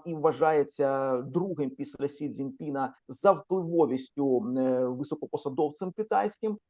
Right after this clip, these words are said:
Розмова відбулася, ми почули тільки в-, е, верхівку її змісту. Зрозуміло, що багато чого залишилося за кадром природно. Та поза тим, е, ми можемо спрогнозувати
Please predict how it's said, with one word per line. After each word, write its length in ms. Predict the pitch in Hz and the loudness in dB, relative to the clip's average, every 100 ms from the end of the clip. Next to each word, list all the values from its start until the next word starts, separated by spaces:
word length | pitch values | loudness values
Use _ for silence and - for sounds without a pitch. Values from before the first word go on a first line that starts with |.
| _ | _
Розмова 640 | 160 175 208 - 226 262 233 | 6 10 10 8 6 8 8
відбулася, 680 | 214 170 214 190 - 170 | 4 0 4 6 6 4
ми 180 | 156 208 | 0 0
почули 440 | 226 - 214 214 196 | -2 -4 0 0 0
тільки 400 | - 208 - 185 | -4 -8 -6 -10
в-, 260 | 117 131 | -4 6
е, 100 | 156 | 8
верхівку 800 | 147 190 190 - 196 151 - 117 | 8 2 -2 -8 -10 -8 -6 -6
її 400 | 107 110 87 - _ | -6 -10 -12 -16 _
змісту. 420 | 113 127 - - | -10 -8 -8 -10
Зрозуміло, 420 | 117 151 190 220 180 | -6 -4 -2 -2 -4
що 160 | - | -6
багато 380 | 214 180 196 180 | -4 -2 -4 -6
чого 420 | - 160 208 226 - _ 135 | -8 -4 -2 -2 -6 _ -8
залишилося 760 | 120 185 208 185 175 175 170 | -2 -2 -2 -4 -4 -2 -4
за 460 | 120 - 202 220 - | -6 0 4 4 2
кадром 540 | - 180 135 104 104 - - | 4 6 6 4 -4 -4 2
природно. 540 | 143 143 113 - 95 _ _ - | 4 4 2 -2 -12 _ _ 4
Та 100 | 185 | 4
поза 440 | 185 226 226 220 | 4 6 6 6
тим, 500 | 220 240 240 247 226 | 2 0 0 -2 0
е, 220 | 180 175 | 2 2
ми 460 | 175 185 202 208 196 | 2 -2 0 0 0
можемо 460 | 185 196 190 185 180 | 0 0 0 0 -2
спрогнозувати 800 | - 170 170 151 180 196 - | -2 0 0 0 4 4 2